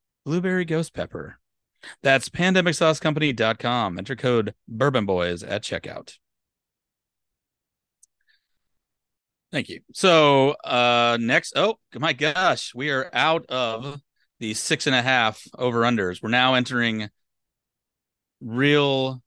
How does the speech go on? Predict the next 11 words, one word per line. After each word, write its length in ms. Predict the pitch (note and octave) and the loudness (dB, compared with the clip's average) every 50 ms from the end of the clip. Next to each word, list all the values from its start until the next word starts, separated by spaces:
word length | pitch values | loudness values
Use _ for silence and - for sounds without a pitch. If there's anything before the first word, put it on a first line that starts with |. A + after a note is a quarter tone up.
| _ _ _ - | _ _ _ -14
real 680 | A#2 A2+ B2+ C#3+ D3+ D3+ D3 C#3 C3 B2 A#2 A2 G2 | -8 -4 0 2 4 4 4 4 4 4 2 0 -2
teams 520 | - - A2 F#2+ F#2 F2+ F2 F2+ F2+ F#2+ | -6 -8 -6 -6 -4 -6 -6 -8 -8 -4
like 240 | G#2 G2+ G2 - - - | -4 -4 -4 -4 -6 -2
Ole 380 | A#2+ B2 B2+ C3 C3+ C3+ C3+ | 2 2 4 4 4 2 2
Miss. 760 | C#3 C3+ C3 A#2 F#2 - - - - - - - - - - _ _ _ _ _ _ _ _ _ _ _ _ _ - | 2 2 2 0 0 -2 -6 -10 -10 -10 -10 -10 -10 -12 -12 _ _ _ _ _ _ _ _ _ _ _ _ _ -12
So, 340 | - - C3+ B2+ B2 A#2+ A#2+ | -4 0 2 4 4 4 4
uh, 480 | A#2+ A#2 A#2 A2+ A2+ A2 G#2+ G#2+ G#2+ A2 A2+ _ _ _ _ _ _ _ _ _ _ _ _ _ _ _ _ _ _ _ _ _ _ _ _ _ _ _ _ _ _ _ _ _ _ _ _ _ _ - | 4 4 4 4 4 4 2 0 -2 -6 -10 _ _ _ _ _ _ _ _ _ _ _ _ _ _ _ _ _ _ _ _ _ _ _ _ _ _ _ _ _ _ _ _ _ _ _ _ _ _ -16
let 100 | E3+ D3 | -14 -14
me 60 | B2 - | -14 -12
think 240 | - A#2 G2+ - - | -12 -12 -12 -12 -12
here. 500 | - G#2 G2 G2 F#2+ F#2 F#2 F#2+ F#2 | -12 -10 -8 -8 -10 -10 -12 -14 -16